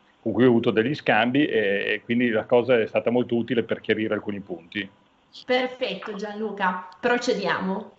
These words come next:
Speaker 1: Allora, procediamo, vediamo, dimmi se intanto condividiamo lo schermo.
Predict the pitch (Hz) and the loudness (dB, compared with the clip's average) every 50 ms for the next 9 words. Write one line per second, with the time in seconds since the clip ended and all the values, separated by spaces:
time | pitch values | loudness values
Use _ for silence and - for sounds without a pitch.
0 | _ _ _ _ _ - - 123 120 110 107 107 - - 139 127 - - 147 131 | _ _ _ _ _ -2 4 6 6 8 6 6 4 4 2 2 4 2 4 6
1 | 151 160 170 180 190 185 165 139 139 123 135 143 147 156 160 160 156 151 156 - | 8 8 10 10 8 6 4 4 2 2 2 2 2 2 0 0 -2 -2 -2 -4
2 | - - _ _ _ _ _ _ _ _ - - _ _ _ _ _ - 135 139 | -6 -12 _ _ _ _ _ _ _ _ -20 -20 _ _ _ _ _ -2 0 0
3 | 139 143 147 143 135 143 - - 135 131 131 127 - - - - - - _ _ | 0 0 0 0 -2 -2 0 0 2 2 2 2 -2 -4 -12 -16 -16 -20 _ _
4 | _ _ _ _ _ _ _ _ _ _ _ _ _ _ _ _ _ _ _ _ | _ _ _ _ _ _ _ _ _ _ _ _ _ _ _ _ _ _ _ _
5 | _ _ _ _ - 123 110 - - 127 127 127 127 127 127 113 - - 123 120 | _ _ _ _ -16 -14 -6 0 2 4 4 4 0 -2 -4 -4 -4 -2 -2 -2
6 | 117 113 117 101 113 110 117 123 131 135 143 151 156 160 170 196 190 - - _ | 0 0 0 0 0 2 4 4 4 4 4 2 2 2 0 0 0 -4 -10 _
7 | _ _ _ _ _ _ _ _ _ - 101 104 - - - 113 104 104 101 101 | _ _ _ _ _ _ _ _ _ -12 -12 -12 -8 -2 2 2 2 2 2 0
8 | 123 135 156 180 180 180 | 0 0 0 0 -2 -6